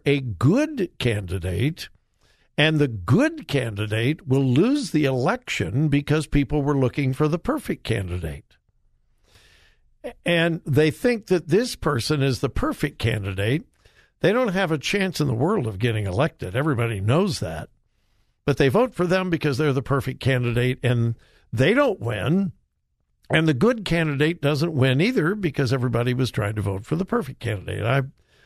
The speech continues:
I hope I haven't confused you too much. Uh, when it comes to politics, compromise is a part of the name of the game.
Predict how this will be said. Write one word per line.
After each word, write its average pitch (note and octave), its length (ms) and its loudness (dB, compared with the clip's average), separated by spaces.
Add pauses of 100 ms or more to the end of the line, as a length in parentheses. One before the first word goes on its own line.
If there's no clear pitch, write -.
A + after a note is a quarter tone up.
(100)
I D#3+ 100 2
hope F#3 180 0
I D#3+ 60 0
haven't C3 240 -2
confused A#2+ 540 0
you A#2+ 120 0
too A#2+ 220 0
much. E3+ 480 -4 (3250)
Uh, D3+ 300 0 (120)
when G3+ 260 4
it C#4 160 0
comes A3+ 300 0
to G#3+ 100 -4
politics, F#3+ 880 0 (960)
compromise F#3+ 920 0
is D#3 440 0
a E3 80 0
part A2+ 400 -2 (100)
of A#2+ 140 0
the A#2 100 0
name G2+ 540 -2 (300)
of G2+ 160 -2
the G2+ 80 -2
game. D2 540 -8